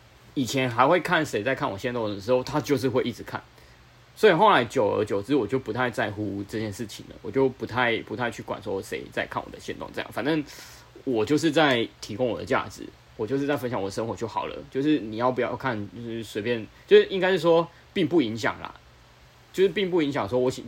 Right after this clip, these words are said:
我今天想要 game 这个妹子，但是这个妹子她如果没有看我限动，是不是就代表说这个妹子对我没兴趣，那我就 game 不到她？也不是这样讲啊，我觉得那个一点关系都没有。对，那我觉得啦，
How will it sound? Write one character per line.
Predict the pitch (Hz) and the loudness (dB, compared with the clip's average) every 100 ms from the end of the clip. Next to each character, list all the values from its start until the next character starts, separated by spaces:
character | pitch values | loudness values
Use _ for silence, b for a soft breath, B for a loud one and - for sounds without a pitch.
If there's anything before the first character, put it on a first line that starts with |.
| - | -2
我 | 110 | 0
今 | 135 | 2
天 | 147 | 2
想 | 107 | 0
要 | |
game | 107 123 | 0 -2
这 | 117 | -2
个 | 110 | -2
妹 | 120 | -4
子， | - - - | -6 -12 -4
但 | 160 | -2
是 | 175 | 4
这 | 180 | 4
个 | |
妹 | - 156 | 4 0
子 | 113 | 0
她 | 131 | 0
如 | 131 127 | 2 2
果 | |
没 | 104 | 0
有 | 110 | -4
看 | 113 107 | -4 -6
我 | |
限 | 101 120 | -6 -4
动， | 120 | -4
是 | 113 | -6
不 | 113 | -6
是 | 120 117 B B B | -4 -4 B B B
就 | 139 | -4
代 | 135 | -2
表 | 117 85 | 0 -2
说 | 101 113 | -2 -2
这 | 120 | 0
个 | 113 | -2
妹 | 123 107 | -2 -4
子 | 104 | -4
对 | 113 | -2
我 | 92 | -2
没 | 78 | -6
兴 | - 104 | -10 -10
趣， | 123 113 | -8 -4
那 | 113 | -4
我 | 85 | -4
就 | 120 113 | -4 -2
game | 110 | -4
不 | 87 | -6
到 | 87 76 | -8 -8
她？ | - - - | -12 -14 -6
也 | 113 | -2
不 | 113 | 4
是 | 175 | 4
这 | 185 | 6
样 | 185 147 | 2 2
讲 | 101 | -2
啊， | 92 | -2
我 | 98 | -2
觉 | 98 | 2
得 | 180 | 2
那 | 220 | 2
个 | |
一 | 202 202 | 0 -2
点 | 113 98 - - - | -2 -4 -14 -20 -2
关 | 151 127 | 0 0
系 | 120 | 0
都 | 127 | -2
没 | 110 92 | -2 -4
有。 | 95 - B B B B B B B B - - - - | -6 -6 B B B B B B B B -20 -20 -20 -6
对， | - - | -6 0
那 | 175 185 - - - - - | 2 2 0 -14 -20 -20 -4
我 | - | 0
觉 | 135 151 | 4 6
得 | 151 | 8
啦， | 135 117 | 8 6